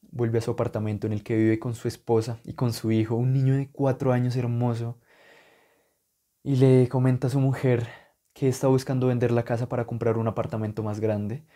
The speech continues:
pero ella le dice, "¿Y si mejor compramos una casa con un jardín grande, con árboles, con plantas, con flores? Nuestro hijo aún es muy pequeño, pero él ya crecerá. Y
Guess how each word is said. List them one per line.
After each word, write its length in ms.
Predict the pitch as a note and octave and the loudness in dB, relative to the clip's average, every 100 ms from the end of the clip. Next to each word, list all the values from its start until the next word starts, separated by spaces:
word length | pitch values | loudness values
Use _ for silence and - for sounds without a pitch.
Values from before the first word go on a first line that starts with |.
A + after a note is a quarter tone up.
| _ _ _ _ _ | _ _ _ _ _
pero 160 | - B2+ | -2 2
ella 140 | B2 | 4
le 140 | C3+ C3+ | 4 6
dice, 640 | C3 B2+ C3+ C3 C3 C3 _ _ _ _ _ _ _ | 4 2 0 2 0 -4 _ _ _ _ _ _ _
"¿Y 100 | - | -6
si 120 | D#3 | 0
mejor 640 | F3 D#3+ F3 E3 D#3+ D#3 D#3 - _ _ | 2 2 6 6 6 4 0 -12 _ _
compramos 440 | - C#3 D3+ D3 D#3+ | -2 4 6 4 4
una 180 | D3+ | 2
casa 420 | D3+ C#3+ B2+ C#3 D3 | 4 2 2 -4 -6
con 120 | D#3 | 0
un 60 | D3+ | 2
jardín 380 | C#3+ D3+ C3+ C#3+ | 2 2 2 2
grande, 500 | C#3 C3+ C3+ C3 C3+ | 4 4 4 2 0
con 220 | C#3 C3 | -2 -2
árboles, 760 | B2+ B2+ A#2+ B2 B2 B2+ - _ _ _ _ | 0 2 2 0 -2 -4 -8 _ _ _ _
con 160 | - B2+ | -8 -4
plantas, 600 | - B2 B2+ A#2+ B2+ - | 2 4 4 2 -4 -6
con 180 | B2+ A#2 | -8 -6
flores? 680 | C3 B2+ B2+ B2+ C3 - _ _ _ _ _ - | 0 2 2 0 -4 -12 _ _ _ _ _ -6
Nuestro 280 | D3 - D#3 | -6 4 6
hijo 180 | D#3 | 6
aún 180 | E3 E3 | 4 0
es 100 | E3 | -2
muy 160 | E3 D#3+ | -2 -2
pequeño, 460 | D#3+ D#3+ E3 D#3+ | -4 0 4 4
pero 140 | D#3 C#3+ | 4 2
él 120 | D3 | 2
ya 160 | C3 C#3+ | 2 2
crecerá. 580 | D#3+ D#3 D3+ C#3+ C3+ - _ _ _ _ _ _ _ _ | 2 2 2 0 -4 -12 _ _ _ _ _ _ _ _
Y 600 | C3+ C3+ C3 C3+ C3 - | 0 2 4 2 -2 -10